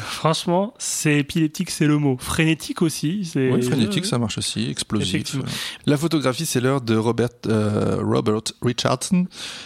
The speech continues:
Speaker 2: Et pour ça, il remporte l'Oscar de la meilleure photo. Voilà, je, je vous cite d'autres films sur lesquels il a bossé. Ça vous donnera une idée du talent. Euh, Casino,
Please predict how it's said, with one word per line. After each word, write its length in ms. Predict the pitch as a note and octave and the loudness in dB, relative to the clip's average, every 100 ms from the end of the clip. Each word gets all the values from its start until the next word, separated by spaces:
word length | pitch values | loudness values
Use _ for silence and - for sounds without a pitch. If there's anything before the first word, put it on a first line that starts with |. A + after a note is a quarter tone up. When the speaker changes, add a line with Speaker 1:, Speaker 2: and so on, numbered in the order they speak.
| - - | -14 -2
Speaker 2:
Et 240 | B2+ C3 | 0 2
pour 180 | B2 A2+ | 0 -4
ça, 160 | - B2 | -2 0
il 80 | A2+ | 0
remporte 400 | G#2 A#2+ A#2 A2 | -2 -2 -2 -2
l'Oscar 480 | G2+ G#2 - C#3 | -2 -2 -4 -4
de 100 | A#2 G#2 | -2 -2
la 120 | A#2+ | 0
meilleure 420 | G2+ G#2 C3+ - | 0 0 -2 -6
photo. 380 | - B2 - C#3 D#3+ _ | -8 -6 -4 -6 -6 _
Voilà, 280 | - G#2 - - B2 | -4 -2 -4 -8 -6
je, 420 | A2 A2 G#2+ G#2 | -2 -2 -2 -4
je 80 | G2+ | -4
vous 100 | A2 | -4
cite 380 | - C#3 - A2 | -4 -6 -8 -4
d'autres 240 | C3+ - | -2 -2
films 220 | G2 C#3 | 0 -2
sur 160 | - A2+ | 0 -2
lesquels 280 | G2+ B2 A#2+ | 0 0 2
il 120 | A2 | 2
a 40 | |
bossé. 500 | G#2 G#2+ - C3 E3+ - - - - | 2 0 0 0 0 -4 -16 -18 -6
Ça 120 | G2+ | -2
vous 120 | G#2 | 0
donnera 220 | G#2+ G#2 | 0 2
une 60 | G#2 | 2
idée 220 | G2+ G#2+ | 2 0
du 100 | G2 | 0
talent. 380 | - G#2 B2 F3+ - - - - - _ | 0 2 2 0 -4 -16 -18 -18 -20 _
Euh, 300 | - G2+ G2 | 0 2 2
Casino, 460 | F#2 A#2 F#2+ F#2+ G2 | 0 0 0 0 -2